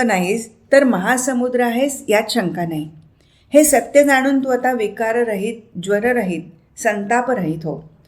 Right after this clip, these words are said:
साऱ्या संतापाचं कारण केवळ हेच होतं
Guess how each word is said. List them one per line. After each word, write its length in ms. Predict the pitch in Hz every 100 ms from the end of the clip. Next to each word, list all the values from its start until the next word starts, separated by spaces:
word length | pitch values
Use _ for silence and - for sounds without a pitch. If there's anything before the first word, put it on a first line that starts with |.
| _ _ -
साऱ्या 400 | 233 226 247 247
संतापाचं 600 | 233 170 185 185 185 196
कारण 400 | 196 180 214 233 -
केवळ 240 | 185 214
हेच 340 | 196 214 247 262
होतं 260 | 240 208